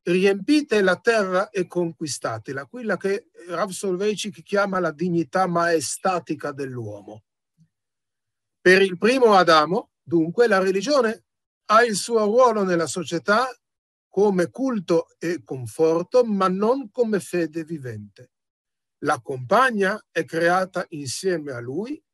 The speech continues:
lo accompagna fan-, fianco a fianco come una collaboratrice, come se fosse seduta al nostro fianco. Il secondo Adamo, nel secondo capitolo, invece,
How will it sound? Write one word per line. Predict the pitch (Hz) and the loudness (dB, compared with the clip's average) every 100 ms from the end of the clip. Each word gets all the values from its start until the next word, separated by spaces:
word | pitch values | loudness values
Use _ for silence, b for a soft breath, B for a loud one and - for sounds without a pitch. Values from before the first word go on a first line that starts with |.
| _ _ _ - | _ _ _ -4
lo | 165 | 0
accompagna | 175 - 175 170 233 262 254 233 190 | 2 0 -6 -2 2 2 0 -2 -4
fan-, | - 214 233 214 | -2 -2 -2 -6
fianco | - 208 247 233 202 | 0 2 2 0 -2
a | 180 | -2
fianco | - 226 247 240 220 220 | 0 0 2 -2 -4 -6
come | - 196 185 190 202 - | -4 -2 -2 -2 -6 -6
una | 190 185 180 | -6 -6 -8
collaboratrice, | - 170 175 170 147 156 156 - 147 120 - - _ _ _ _ _ _ _ | -4 0 2 0 0 -2 -2 -8 -12 -12 -14 -18 _ _ _ _ _ _ _
come | - 220 247 220 | -2 2 2 2
se | - 190 | 0 -2
fosse | 220 214 - | -2 -2 -2
seduta | 196 - 180 165 214 190 190 - | -4 0 0 0 -2 -2 -4 -2
al | 165 160 | -4 -2
nostro | 165 156 - 156 | -2 -4 -6 -12
fianco. | 127 - 143 113 113 - _ _ _ _ _ _ _ _ _ _ _ _ _ | -8 -2 -2 -4 -12 -16 _ _ _ _ _ _ _ _ _ _ _ _ _
Il | 180 170 | -2 0
secondo | - 220 330 381 370 262 | 2 4 6 6 8 6
Adamo, | 208 180 151 135 147 226 - _ _ _ - | 8 6 4 2 -2 -4 -6 _ _ _ -10
nel | 139 127 | -6 -4
secondo | - 127 180 214 226 180 | -6 -2 4 4 4 0
capitolo, | - 131 139 110 127 156 | -2 -8 -10 -12 -10 -8
invece, | 147 143 131 110 - - - | -8 -4 -4 -4 -6 -8 -8